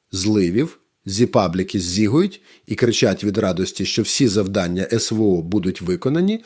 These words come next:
Водночас усі українські вата-патріоти тішаться, що тепер нарешті Зеленський уперше провів офіційні переговори з Трампом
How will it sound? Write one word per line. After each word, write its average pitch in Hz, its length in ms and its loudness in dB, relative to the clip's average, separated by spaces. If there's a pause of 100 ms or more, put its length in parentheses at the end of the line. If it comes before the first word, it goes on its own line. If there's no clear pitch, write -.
(300)
Водночас 117 680 4
усі 120 340 2
українські 113 640 2
вата-патріоти 98 920 0
тішаться, 131 640 -2 (340)
що - 180 0
тепер 120 340 2
нарешті 110 420 2
Зеленський 104 560 2
уперше 110 580 0
провів 101 460 2
офіційні 101 560 2
переговори 101 600 2
з - 100 -4
Трампом 87 460 0